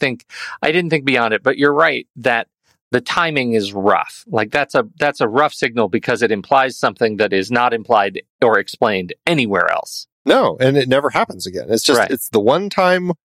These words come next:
Speaker 2: where I was like, "Okay, do they have power over water?" Uh, it
Speaker 1: Yeah.
Speaker 2: just, it threw me a little bit.
Speaker 1: That would be cool, though.
Speaker 2: That would be cool.
Speaker 1: Yeah.
Speaker 2: That would be
Speaker 1: All
Speaker 2: cool.
Speaker 1: right.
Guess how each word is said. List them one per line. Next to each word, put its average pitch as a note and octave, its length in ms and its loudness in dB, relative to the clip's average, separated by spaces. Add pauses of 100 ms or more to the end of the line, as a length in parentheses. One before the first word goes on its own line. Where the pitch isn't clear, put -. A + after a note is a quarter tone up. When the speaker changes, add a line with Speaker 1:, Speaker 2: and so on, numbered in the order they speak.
(260)
Speaker 2:
where B2+ 140 4
I C3 40 4
was C3 120 2
like, C3 220 0
"Okay, D#3+ 320 -2
do A2 100 -8
they G2+ 120 0
have G2+ 260 -2
power A#2 320 2
over A2+ 160 -2
water?" B3+ 520 0 (280)
Uh, - 140 -6
it E2 180 -4
Speaker 1:
Yeah. A2 60 2
Speaker 2:
just, C3 260 0
it A#2 240 0
threw E3+ 300 2
me G2+ 180 -2
a D2 80 -16
little E2+ 240 -18
bit. - 120 -14 (320)
Speaker 1:
That A2 80 0
would G2+ 80 -4
be A2 100 -6
cool, A#2 320 2
though. - 260 -8 (460)
Speaker 2:
That G2+ 220 0
would E2+ 140 -8
be - 100 -10
cool. - 260 -14 (200)
Speaker 1:
Yeah. - 180 -6
Speaker 2:
That - 100 -10
would - 100 -6
be - 80 -8
Speaker 1:
All - 80 -10
Speaker 2:
cool. - 120 -6
Speaker 1:
right. - 100 -12